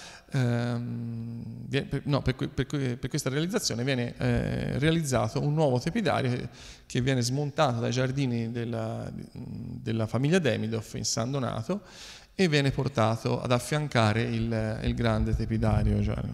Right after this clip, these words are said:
la, eh, l'esposizione viene inaugurata in questo caso direttamente dal re Umberto primo, dalla regina e dal futuro Vittorio Emanuele terzo.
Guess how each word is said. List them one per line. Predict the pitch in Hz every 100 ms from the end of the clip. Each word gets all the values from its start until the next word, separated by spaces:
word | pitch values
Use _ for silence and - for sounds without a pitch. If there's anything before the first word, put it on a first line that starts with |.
| - - - - - -
la, | - 156 147 135 135 131 127
eh, | 120 123 123 - - - - - - -
l'esposizione | 139 131 - 254 - - 120
viene | 139 139
inaugurata | 156 165 160 107 123
in | 123
questo | 156 156
caso | 117 113
direttamente | 131 135 - 147 113 110
dal | 120 113
re | 120 127
Umberto | 117 117 127 208
primo, | 120 110 120 147 - - - - - _
dalla | 208 123 127 131
regina | 214 147 113 113 131
e | 139 127
dal | 123 120 120 113 110
futuro | - 139 123 120 120 117 117 113 117 123 131 -
Vittorio | 117 - 113 110
Emanuele | 107 107 104
terzo. | 107 - - -